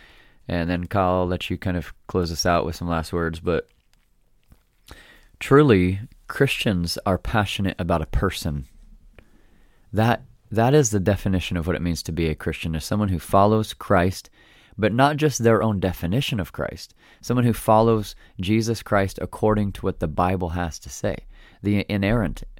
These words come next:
fully inspired, word, authoritative word of God, the things that Jesus said, "We follow him wholeheartedly." That's why we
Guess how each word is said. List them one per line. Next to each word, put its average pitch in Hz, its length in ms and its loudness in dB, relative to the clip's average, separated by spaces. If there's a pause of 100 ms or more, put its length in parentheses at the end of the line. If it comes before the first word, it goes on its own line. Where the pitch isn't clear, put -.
fully 110 340 4
inspired, 98 720 -2
word, 98 420 2 (260)
authoritative 117 600 4
word 117 420 2
of 113 140 -4
God, 110 400 -2
the 90 120 -12
things 117 300 -2
that 87 120 0
Jesus 101 300 -4
said, 95 200 -2
"We 113 280 -2
follow 113 480 2
him 113 200 0
wholeheartedly." 113 680 2
That's 101 300 -2
why 104 140 2
we 101 240 0